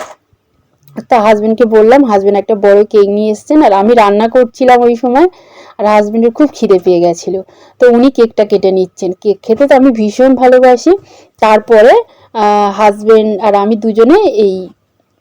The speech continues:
ফিল্টারটা ফিটিংস করলাম। আর এটা আমাদের পুরাতন ফিল্টার, এটা কিছুই খারাপ হয়নি, সবই ভালো আছে। এই যে দাগ আছে না, এটা সেলোটেপ দেওয়া হয়েছিল,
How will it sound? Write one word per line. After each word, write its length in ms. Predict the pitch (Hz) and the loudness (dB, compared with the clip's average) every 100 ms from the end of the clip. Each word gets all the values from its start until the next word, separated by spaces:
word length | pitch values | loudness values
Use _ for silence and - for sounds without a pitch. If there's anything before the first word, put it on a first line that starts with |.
| _ _ | _ _
ফিল্টারটা 600 | 214 190 202 - 330 392 - | -12 -4 -4 0 0 0 -4
ফিটিংস 360 | - 202 202 | -8 -6 -6
করলাম। 220 | - 196 - | -6 -4 0
আর 100 | 226 | 2
এটা 200 | 233 285 | 2 4
আমাদের 240 | 269 277 | 4 2
পুরাতন 460 | 269 240 226 226 233 | 0 2 2 2 -4
ফিল্টার, 400 | 240 226 233 339 - - - _ _ _ _ _ _ _ _ | -4 -2 0 0 -2 -16 -20 _ _ _ _ _ _ _ _
এটা 180 | 220 247 | -4 -2
কিছুই 420 | 247 254 247 320 311 | -2 -4 0 0 0
খারাপ 380 | 262 247 269 | 2 2 4
হয়নি, 320 | 277 254 233 269 | 4 4 2 0
সবই 280 | 247 226 | 0 0
ভালো 260 | 247 226 226 | 2 2 4
আছে। 200 | 220 220 | 4 2
এই 100 | 226 | 2
যে 120 | 240 | 2
দাগ 340 | 214 202 - 240 | 0 0 2 2
আছে 200 | 247 359 | 2 2
না, 220 | 415 254 - - - | 2 0 -6 -20 -8
এটা 380 | 233 247 247 240 | -2 2 4 4
সেলোটেপ 460 | 233 254 247 269 226 | 2 2 2 2 2
দেওয়া 280 | 220 214 | 2 2
হয়েছিল, 540 | 208 208 196 208 190 | 2 0 -2 -4 -2